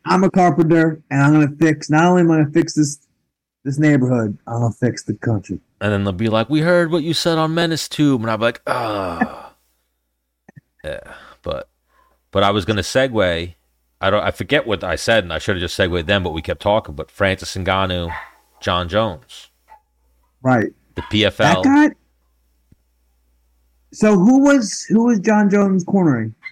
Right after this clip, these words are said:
Speaker 2: Maurice Green.
Speaker 1: Okay.
Speaker 2: You know that dude?
Speaker 1: Who did he, yeah, he fought, he either fought on the
Speaker 2: Fought
Speaker 1: same
Speaker 2: Vellante.
Speaker 1: card as me, or he fought Vellante.
Speaker 2: He fought Vellante. You pro-, oh, probably the same card, too. I, if, at, at some point, maybe toward the end.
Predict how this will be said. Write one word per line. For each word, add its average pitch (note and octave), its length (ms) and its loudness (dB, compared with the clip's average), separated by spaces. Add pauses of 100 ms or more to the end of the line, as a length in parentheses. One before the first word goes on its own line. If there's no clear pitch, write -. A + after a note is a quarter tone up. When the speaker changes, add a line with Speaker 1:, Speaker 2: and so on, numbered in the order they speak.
(240)
Speaker 2:
Maurice G2 460 0
Green. A#2+ 520 -6 (1400)
Speaker 1:
Okay. D#3 360 2 (400)
Speaker 2:
You F#2 60 -6
know F#2+ 120 0
that F#2+ 220 0
dude? A#2 220 0
Speaker 1:
Who E4+ 140 2
did G#4 160 -6 (100)
he, C#4+ 120 -8 (480)
yeah, B3+ 220 -2 (100)
he C4+ 180 4 (140)
fought, B3 540 0
he G#3 160 4
either C4 300 0
fought A3 280 2
on A#3 60 0
the A#3 60 0
Speaker 2:
Fought G#3+ 100 4
Speaker 1:
same G#3+ 80 2
Speaker 2:
Vellante. D#3+ 200 2
Speaker 1:
card F#3+ 280 2
as - 220 -10
me, G#3 120 -6 (440)
or F#3 160 4
he F#3 120 4
fought D#3+ 320 2
Vellante. C#3+ 480 2
Speaker 2:
He - 60 -12
fought F#2+ 220 -2
Vellante. F#2+ 340 -2
You A#2 80 -4
pro-, D3+ 260 0
oh, A#2 140 2
probably D#3+ 360 0
the A2+ 100 -2
same A2 260 -4
card, F#2+ 340 0
too. D#2 320 -6 (140)
I, E2 140 -4
if, D2+ 220 -8 (220)
at, F#2 300 -8
at E2+ 200 -10
some G#2+ 180 -4
point, E2 300 -10 (280)
maybe E2+ 360 -4
toward E2+ 240 -6
the E2+ 120 -4
end. F2 320 -6